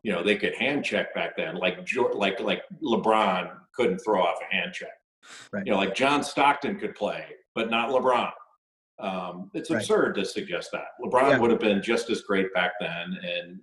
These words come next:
Speaker 1: and equally the same as now. I happen to believe that the great players would be great in any era. Um, but you never hear,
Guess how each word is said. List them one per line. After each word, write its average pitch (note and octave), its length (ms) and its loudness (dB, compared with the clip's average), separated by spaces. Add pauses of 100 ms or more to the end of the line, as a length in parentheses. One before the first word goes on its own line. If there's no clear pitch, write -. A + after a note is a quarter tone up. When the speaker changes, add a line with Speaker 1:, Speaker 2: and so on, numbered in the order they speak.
Speaker 1:
and F2 320 -6
equally F#2 680 -2
the F#2+ 100 -6
same F2 340 -4
as E2 140 -10
now. C3+ 240 0 (640)
I G#2 80 2
happen A#2+ 240 2
to G2 80 2
believe G2+ 340 0
that F#2 120 -8
the - 60 -8
great F#2+ 300 2
players F#2+ 380 0
would F#2 120 -2
be F2+ 140 -4
great F2 380 0
in F#2 160 -4
any F3 340 -6
era. B2+ 280 2 (580)
Um, F2 600 -2 (120)
but A2+ 160 4
you A2 80 6
never C#3+ 240 6
hear, G#2+ 520 4